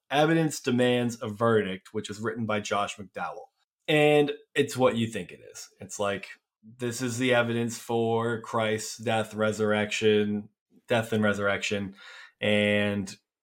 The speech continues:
this is why you should believe it. It's par for the course, apologetics, nothing spectacular. Um, <clears throat>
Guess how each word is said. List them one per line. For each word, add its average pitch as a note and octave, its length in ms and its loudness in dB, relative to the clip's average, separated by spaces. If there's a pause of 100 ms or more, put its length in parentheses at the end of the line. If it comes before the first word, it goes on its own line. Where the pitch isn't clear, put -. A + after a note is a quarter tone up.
(200)
this A2+ 300 0
is G2+ 100 -10
why G2+ 200 -2
you G2 140 -10
should F#2 180 -12
believe - 300 -16
it. D#2 200 -20
It's B2+ 240 -8 (560)
par E3 220 6
for C#3+ 100 -2
the C#3 100 6
course, A#2+ 440 2
apologetics, A2 840 -2
nothing G#2+ 340 -6
spectacular. A2 960 -2 (560)
Um, G#2+ 520 -4 (100)
<clears throat> - 500 -4